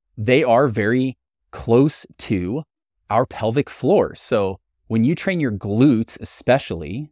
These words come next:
for example, when you train your glutes, which is your butt, by the way, for those of you, there might be a few of you guys who don't know that. When you train,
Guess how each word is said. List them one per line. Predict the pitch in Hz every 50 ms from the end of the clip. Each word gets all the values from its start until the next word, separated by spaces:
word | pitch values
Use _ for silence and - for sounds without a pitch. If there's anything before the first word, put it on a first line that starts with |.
| _
for | _ _ - 92 90
example, | 87 87 92 82 82 - 101 104 151 202 - _ _ _ _ _ _ _ _ _
when | - 107 113
you | 139 185
train | - - - 180 160
your | 139 123
glutes, | 104 - 123 120 107 117 - -
which | - 104 - 107
is | 95 92
your | 95 90
butt, | 90 - 95 92 - -
by | - 90 90
the | 90 90
way, | 90 90 98
for | 101 - - 92
those | 87 90 90 87 87
of | 90
you, | 92 90 90 90 -
there | 92 95
might | 92 90 95
be | - 98 92 - _
a | -
few | - - - 196 180
of | 135 113
you | 113 98
guys | 104 101 104 98 -
who | 110
don't | 101 107 104
know | 104 107
that. | 113 139 185 - _ _ _ _ _
When | 123 135 143
you | 160 226
train, | - - 269 233